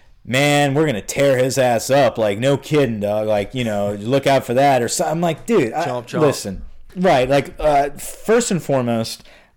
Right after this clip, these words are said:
Speaker 1: I understand your jealousy towards L S U, and it's, it's, it's understood. Um, we beat everyone's ass. Like, we get it. Second off, I do believe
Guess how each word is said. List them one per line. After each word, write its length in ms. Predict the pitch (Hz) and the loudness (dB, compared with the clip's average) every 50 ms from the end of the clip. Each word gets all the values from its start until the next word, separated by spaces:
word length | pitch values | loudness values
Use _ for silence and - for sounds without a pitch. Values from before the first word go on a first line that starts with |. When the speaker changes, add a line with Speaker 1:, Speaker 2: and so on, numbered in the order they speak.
| - | -4
Speaker 1:
I 140 | 113 120 135 | 0 0 2
understand 640 | 147 147 143 127 113 - - 127 117 113 110 110 104 | 2 2 0 0 -2 -2 -2 -2 -2 0 -2 -2 -4
your 140 | 104 104 104 | -4 -6 -6
jealousy 440 | 95 - 113 101 95 98 - - 101 | -4 -2 -2 -2 -2 -4 -6 -8 -12
towards 300 | - - 98 92 90 90 | -10 -10 -10 -10 -10 -12
L 140 | 87 82 78 | -14 -14 -14
S 160 | 76 - - | -16 -16 -12
U, 80 | 87 90 | -10 -8
and 100 | 101 107 | -6 -6
it's, 160 | 117 - - | -6 -8 -8
it's, 440 | - 127 123 117 - - - - - - | -6 -4 -4 -4 -4 -4 -8 -8 -6 -4
it's 180 | 127 120 - - | -6 -6 -4 -4
understood. 880 | 120 127 139 147 151 143 - - - - 123 120 120 120 113 104 101 - - - - - - _ - | -4 -2 0 0 0 0 -2 -2 0 2 2 4 4 4 2 0 -6 -10 -20 -20 -20 -20 -20 _ -6
Um, 580 | 104 104 104 107 107 104 104 104 101 101 101 - | -2 0 0 2 2 0 0 0 -2 -6 -10 -8
we 160 | - 117 127 127 | -4 -4 -2 0
beat 180 | 117 135 131 | 0 2 2
everyone's 400 | 123 123 120 117 110 104 98 - | 2 2 0 -2 -4 -6 -8 -10
ass. 340 | - - - - - - - | -12 -16 -16 -14 -12 -8 -4
Like, 180 | 107 104 101 - | -2 -2 -2 -2
we 120 | 123 123 | -4 -4
get 200 | 101 123 117 98 | -2 -2 -2 -2
it. 220 | 92 85 - - - - _ _ | -2 -6 -12 -20 -20 -20 _ _
Second 460 | - - - - - 214 208 208 190 151 | -10 -8 -6 0 0 0 2 2 0 -2
off, 440 | 135 131 127 127 113 - - - - - - _ _ _ _ _ _ _ _ _ - - | 0 0 0 -2 -4 -6 -10 -20 -20 -20 -20 _ _ _ _ _ _ _ _ _ -10 -4
I 160 | 113 143 185 | 0 0 0
do 220 | 160 135 180 214 | 2 2 0 0
believe 520 | 180 143 107 87 90 85 80 - - - | 0 -2 -4 -4 -6 -12 -12 -16 -18 -20